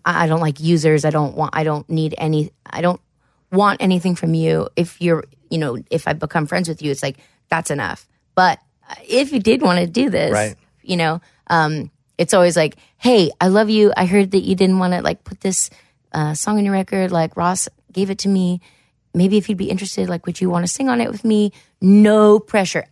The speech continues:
Speaker 1: Absolutely no
Speaker 2: You can
Speaker 1: pressure.
Speaker 2: say no. I promise you can say no. Heck, I'd say no. That's what I
Speaker 1: Yeah,
Speaker 2: say on mine.
Speaker 1: yeah.
Speaker 2: I'd, I'd say
Speaker 1: I
Speaker 2: no
Speaker 1: wouldn't
Speaker 2: to me.
Speaker 1: wanna do
Speaker 2: Yeah,
Speaker 1: it.
Speaker 2: I suck. I would, there's no way I'd wanna do this with me. But if you do.
Speaker 1: Yeah.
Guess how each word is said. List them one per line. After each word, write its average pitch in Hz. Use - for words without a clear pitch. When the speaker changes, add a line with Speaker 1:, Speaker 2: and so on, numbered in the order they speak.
Speaker 1:
Absolutely 185
no 180
Speaker 2:
You 190
can 220
Speaker 1:
pressure. 233
Speaker 2:
say 220
no. 220
I 165
promise 196
you 196
can 208
say 214
no. 196
Heck, 190
I'd 240
say 143
no. 107
That's 117
what 247
I 247
Speaker 1:
Yeah, 185
Speaker 2:
say 127
on 117
mine. 113
Speaker 1:
yeah. 214
Speaker 2:
I'd, 151
I'd -
say 262
Speaker 1:
I 349
Speaker 2:
no 403
Speaker 1:
wouldn't 294
Speaker 2:
to -
me. 214
Speaker 1:
wanna 180
do 165
Speaker 2:
Yeah, 170
Speaker 1:
it. -
Speaker 2:
I -
suck. 175
I 175
would, 185
there's 175
no 175
way 196
I'd 190
wanna 139
do 127
this 120
with 127
me. 123
But 143
if 180
you 220
do. 208
Speaker 1:
Yeah. 147